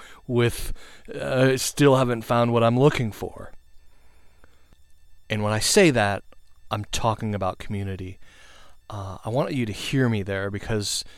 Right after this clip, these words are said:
again, I'm not an agnostic. That song is not about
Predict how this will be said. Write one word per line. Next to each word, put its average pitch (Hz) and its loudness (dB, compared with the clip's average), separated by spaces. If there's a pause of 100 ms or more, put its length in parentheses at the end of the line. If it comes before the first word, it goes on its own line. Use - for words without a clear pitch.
(440)
again, 120 0
I'm 101 -2
not 170 2
an 123 2
agnostic. 113 0 (460)
That 139 2
song 123 2
is - -6
not 110 2
about 101 -2